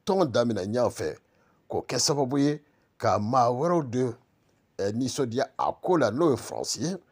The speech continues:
ɛ, a ni ko tɛ se ka taa ɲɛ sa, ne balimaw. Aa, ni bɛɛ ye ko Sɔrɔsiw ka, ni Sɔrɔsiw ma taa, dɔw ye troisième mandat kɛ, dɔw bɛ ka quatrième mandat ɲini na.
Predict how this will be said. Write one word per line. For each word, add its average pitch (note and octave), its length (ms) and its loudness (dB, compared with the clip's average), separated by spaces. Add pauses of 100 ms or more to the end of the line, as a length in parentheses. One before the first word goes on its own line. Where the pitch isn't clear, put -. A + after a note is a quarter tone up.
(400)
ɛ, C#2+ 60 -2
a - 140 2
ni B2+ 160 -8
ko - 140 -8
tɛ - 60 -8
se F#2 160 -4
ka C#2+ 100 -4
taa - 160 -4
ɲɛ E2+ 160 -6
sa, A#3 220 0
ne G#2+ 120 -4
balimaw. A#1+ 360 -6 (1300)
Aa, B1+ 200 -2 (240)
ni G#3+ 200 6
bɛɛ F3 360 4
ye F#3+ 100 6
ko F3 240 2
Sɔrɔsiw - 360 -4
ka, G2+ 80 -4 (260)
ni D#4+ 120 8
Sɔrɔsiw A#2 440 0
ma B1 140 -2
taa, - 220 -4 (440)
dɔw G3 320 6
ye B2+ 160 2
troisième A2 440 -2
mandat D2+ 380 0
kɛ, - 160 -18 (440)
dɔw G#3+ 220 4
bɛ D#3+ 140 0
ka G#2+ 140 0
quatrième D#3+ 600 0
mandat C#3 240 2
ɲini D2+ 240 -2
na. C2+ 160 -4